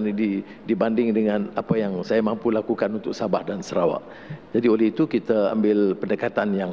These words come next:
positif itu mencari jalan supaya, uh, pertumbuhan ibu kota negara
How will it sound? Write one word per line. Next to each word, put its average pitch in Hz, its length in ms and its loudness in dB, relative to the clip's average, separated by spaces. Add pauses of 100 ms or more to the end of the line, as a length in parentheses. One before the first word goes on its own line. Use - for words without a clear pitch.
positif 123 420 -2
itu 143 380 2 (400)
mencari 107 420 2
jalan 113 480 2
supaya, 120 600 2 (480)
uh, 95 400 0 (1120)
pertumbuhan 117 760 2 (800)
ibu 107 180 4
kota 101 560 2
negara 101 560 2